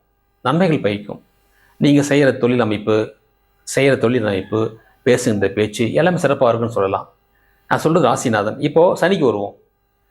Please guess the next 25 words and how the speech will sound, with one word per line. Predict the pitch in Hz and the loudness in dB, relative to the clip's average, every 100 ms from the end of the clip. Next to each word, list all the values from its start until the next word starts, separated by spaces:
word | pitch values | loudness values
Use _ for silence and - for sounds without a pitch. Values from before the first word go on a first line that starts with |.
| _ | _
ராசிநாதன் | 120 165 190 156 160 160 | 0 2 2 2 0 -2
சனி | 113 139 156 - - | 0 0 0 -4 -8
ஆகி | - 117 143 - | -4 -2 -4 -4
அந்த | 139 143 | -2 -2
சனி | 160 190 | 0 0
ரெண்டுல | 156 151 147 127 | 0 0 -2 2
என்ன | 117 | 0
ஆகும், | 110 117 - _ _ _ _ _ - | 0 -4 -8 _ _ _ _ _ 0
உங்களுக்கு | 156 165 160 | 2 4 4
சில | 135 | 0
கண்கள் | 127 143 151 113 | 0 0 0 2
பாதிப்பு | 107 107 98 | 0 -2 -6
ஏற்படும். | - - - _ _ _ _ _ _ _ - | -8 -14 -18 _ _ _ _ _ _ _ 0
பேசும்போது | 170 170 151 143 | 2 2 2 2
கவனமா | 120 120 113 104 | 2 2 0 -4
பேசுங்க, | 98 101 98 - _ _ _ _ _ _ | -6 -8 -10 -12 _ _ _ _ _ _
கடுஞ்சொற்கள் | 143 160 135 135 110 | 0 2 2 2 0
வேண்டாம், | 98 98 - - _ - | 0 -4 -10 -16 _ -4
மத்தவங்களை | 131 143 120 | 0 0 2
பாதிக்கக்கூடிய | 143 147 135 127 107 | 0 0 -2 -2 -4
சொற்கள் | 110 113 98 | -4 -2 -2
வேண்டாம். | 98 98 - _ _ _ _ _ _ _ - | -2 -6 -8 _ _ _ _ _ _ _ -2
உங்களுக்கு | 160 180 - | 2 4 2
தகவல் | 139 190 190 | 2 2 2
தொடர்பு, | 135 131 131 | 0 0 0